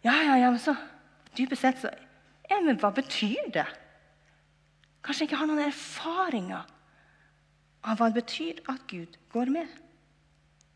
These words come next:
Moses fikk jo på ingen måte et enklere liv etter dette.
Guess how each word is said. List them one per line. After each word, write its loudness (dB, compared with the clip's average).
Moses 6
fikk 0
jo 0
på 6
ingen 8
måte 4
et 2
enklere 0
liv -4
etter -6
dette. -4